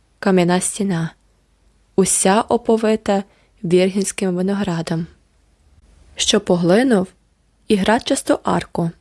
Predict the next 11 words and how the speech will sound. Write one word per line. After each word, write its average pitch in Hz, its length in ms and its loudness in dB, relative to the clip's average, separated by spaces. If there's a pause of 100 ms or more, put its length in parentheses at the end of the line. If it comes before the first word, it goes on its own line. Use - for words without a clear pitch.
(120)
над 185 220 0
блякло-зеленими 180 880 0
дверима 185 640 0 (220)
посеред 180 420 -2
неї. 170 440 -2 (920)
Виноградні 214 560 2
пагони 214 600 0 (420)
пролягли 208 640 2 (240)
і 214 80 2
впоперек - 600 -2
них. 175 400 -2